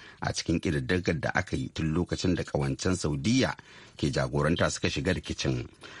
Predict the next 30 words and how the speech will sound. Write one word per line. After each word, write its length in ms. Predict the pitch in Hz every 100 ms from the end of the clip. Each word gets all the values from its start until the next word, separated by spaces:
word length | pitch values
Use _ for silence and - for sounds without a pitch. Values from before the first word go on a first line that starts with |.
| - -
Dubban 400 | 87 107 139 175
yara 280 | 196 156 143
sun 160 | 156
rasa 180 | 156 139
rayukansu, 640 | 98 98 98 85 71 - -
wasu 260 | 110 143 208
dubbai 320 | 170 117 127
kuma 200 | 135 139
sun 160 | 135 135
kasance 380 | 143 117 -
cikin 260 | 110 - 123
haɗarin 400 | 135 - 76 76
mutuwa 440 | 76 - 76 117 - - - -
daga 220 | - -
cututtuka 580 | - 90 101 95 - -
ko 220 | - 95
yunwa 340 | 92 127 127 82
da 80 | 71
za 100 | 113
a 40 | -
iya 160 | 101
daƙile 480 | 69 71 - 69 62
su, 280 | - 65 60 - _ - -
in 120 | -
ji 100 | 73
daraktar 420 | 73 73 80 - 78
hukumar 380 | 71 - 92 78
unicef, 400 | 98 90 - 131 - - - -
Catherine 480 | 127 127 127 120
Russell. 540 | 98 76 71 - 62